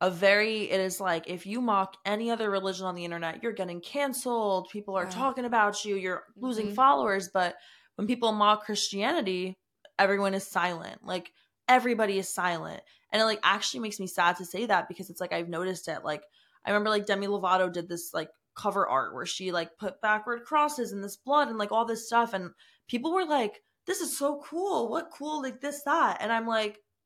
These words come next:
Speaker 1: um, no.
Speaker 2: Or
Speaker 1: And
Speaker 2: like,
Speaker 1: I, I remember
Speaker 2: or like the new, the new Doja Cat song.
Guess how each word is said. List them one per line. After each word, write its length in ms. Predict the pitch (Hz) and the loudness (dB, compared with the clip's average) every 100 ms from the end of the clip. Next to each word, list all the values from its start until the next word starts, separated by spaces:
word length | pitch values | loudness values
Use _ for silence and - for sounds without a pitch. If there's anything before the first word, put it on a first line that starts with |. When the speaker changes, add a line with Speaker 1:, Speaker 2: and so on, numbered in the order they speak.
| _ _ _ - | _ _ _ -4
Speaker 1:
um, 600 | 185 180 175 170 165 - _ - - | 2 4 2 0 -6 -16 _ -20 -6
no. 360 | 208 311 254 | 0 2 4
Speaker 2:
Or 40 | 226 | 6
Speaker 1:
And 100 | 220 | 6
Speaker 2:
like, 180 | 233 214 | 6 4
Speaker 1:
I, 0 | |
I 40 | |
remember 280 | 254 320 226 | 2 2 2
Speaker 2:
or 40 | |
like 280 | 226 226 220 | 4 2 2
the 120 | 233 | 2
new, 380 | 233 233 226 214 | 4 4 2 -2
the 140 | 196 220 | 0 2
new 140 | 220 | 4
Doja 360 | 196 185 185 202 | 4 4 6 4
Cat 280 | 214 220 - | 4 4 4
song. 500 | 233 226 226 233 | 4 4 4 0